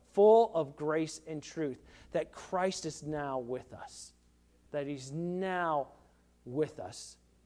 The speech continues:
And we have to re-, rest in that. But there's also, if you know Jewish culture, there is also a time when the glory from the tabernacle was gone, that the glory left.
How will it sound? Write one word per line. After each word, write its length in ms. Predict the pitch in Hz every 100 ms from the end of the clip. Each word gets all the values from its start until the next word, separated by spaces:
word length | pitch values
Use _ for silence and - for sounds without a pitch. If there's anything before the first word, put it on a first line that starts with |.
| - - - _ _ _ _ _ _ _ -
And 80 | 143
we 80 | 170
have 340 | - 196 190
to 100 | -
re-, 160 | 147 160 170 156 147 -
rest 380 | 151 160 208 -
in 100 | 151
that. 180 | 127 - - _ _ _ _ _ _ _ _ - - - -
But 380 | - 247 196 -
there's 200 | 214 208
also, 480 | 240 269 - 202 160 - - -
if 120 | 208
you 80 | 226
know 340 | 208 247 262
Jewish 320 | 208 247 233
culture, 420 | - 202 220 220 180
there 280 | 196 185 -
is 220 | 240 233
also 400 | 208 220 220 226
a 60 | 190
time 500 | - 202 220 269 302 - - -
when 160 | 202
the 80 | 190
glory 440 | 160 180 233 269
from 180 | 262 226
the 80 | 196
tabernacle 800 | - 196 208 208 196 196 208 190
was 180 | 180 -
gone, 320 | 156 175 156 - - _ _ _ _ _ _ _ _ - -
that 460 | 190 185 165 - - -
the 100 | 185
glory 520 | 156 175 208 262 247
left. 580 | 175 165 202 - - -